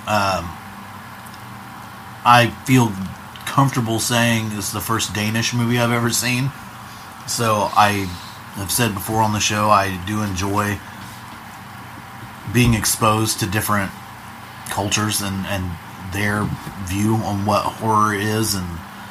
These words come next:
that kind of thing. So that's one thing about being on the show that I've always enjoyed. It's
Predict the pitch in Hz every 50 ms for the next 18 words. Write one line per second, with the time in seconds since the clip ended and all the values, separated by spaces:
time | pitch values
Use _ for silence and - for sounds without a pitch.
0 | - - - 107 107 98 - 120 110 110 107 98 110 110 110 107 - 98 98 101
1 | 98 - 104 104 98 98 104 101 98 95 95 82 87 90 101 98 95 87 98 104
2 | 104 101 98 - - 98 98 98 98 101 98 92 92 87 95 95 95 92 90 92
3 | 90 85 92 90 92 95 95 92 95 95 90 - - -